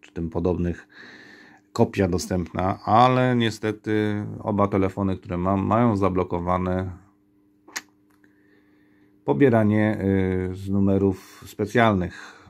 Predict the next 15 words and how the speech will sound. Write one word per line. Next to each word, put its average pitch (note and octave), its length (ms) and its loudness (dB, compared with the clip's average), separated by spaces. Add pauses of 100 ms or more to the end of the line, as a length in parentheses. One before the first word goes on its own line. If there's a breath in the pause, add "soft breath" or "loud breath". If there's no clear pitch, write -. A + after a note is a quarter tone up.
opłat. - 420 -14 (400 soft breath)
Także, F#2 300 -2
no, G2 180 2
nie A#2 60 4
jestem A#2 200 -2
w F#2+ 40 -8
stanie G2+ 240 0
tego F#2 160 -4
ściągnąć, E2+ 520 -6
a G#3+ 240 -2
zrobię A2 300 0
sobie F#2+ 220 -4
tłumaczenie F2 380 -6
po G2 100 -12
swojemu. E2+ 400 -6